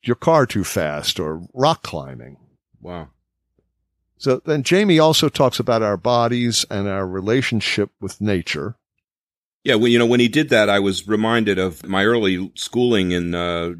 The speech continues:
Speaker 2: religion and, uh, Genesis, where God gives dominion over nature to man.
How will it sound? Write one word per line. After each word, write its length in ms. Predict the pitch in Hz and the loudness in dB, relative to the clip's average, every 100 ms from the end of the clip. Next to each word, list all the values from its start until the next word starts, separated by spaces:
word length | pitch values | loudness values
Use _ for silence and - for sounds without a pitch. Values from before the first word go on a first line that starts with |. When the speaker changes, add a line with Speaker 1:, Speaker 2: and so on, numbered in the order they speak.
| 90 | -12
Speaker 2:
religion 500 | 85 98 117 117 90 | -6 -2 -2 0 -2
and, 300 | 90 87 78 | -2 -2 -6
uh, 180 | 87 87 80 - _ | -6 -6 -8 -16 _
Genesis, 580 | - 117 120 - 92 - | -2 0 0 -2 -4 -2
where 140 | 95 | -4
God 420 | 82 104 107 98 | 0 0 0 -2
gives 480 | 101 104 87 - - 67 _ _ | -4 -4 -2 -6 -6 -12 _ _
dominion 500 | - 104 120 123 104 101 | -2 2 4 4 2 0
over 480 | 98 95 95 92 _ | -2 -2 -4 -6 _
nature 480 | 98 104 113 - 90 | -4 -2 -2 -6 -8
to 140 | - | -8
man. 520 | 90 110 110 87 80 | -4 -2 0 -2 -6